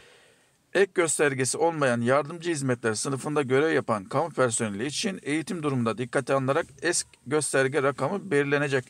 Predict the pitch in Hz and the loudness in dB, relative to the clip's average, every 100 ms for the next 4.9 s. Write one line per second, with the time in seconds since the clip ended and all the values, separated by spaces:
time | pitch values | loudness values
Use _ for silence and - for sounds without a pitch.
0 | _ - - _ - 180 185 196 208 202 | _ -20 -20 _ -6 -2 2 2 4 4
1 | 202 196 202 196 185 180 185 185 170 180 | 4 2 2 0 -2 0 2 2 2 0
2 | 165 - 160 160 180 196 135 - 160 170 | 0 -2 0 2 2 0 -6 0 0 2
3 | 143 123 117 127 180 190 - 123 160 156 | 2 0 0 2 2 0 -4 2 4 4
4 | 135 127 131 127 127 143 143 196 - | 0 0 2 2 2 -2 0 -2 -2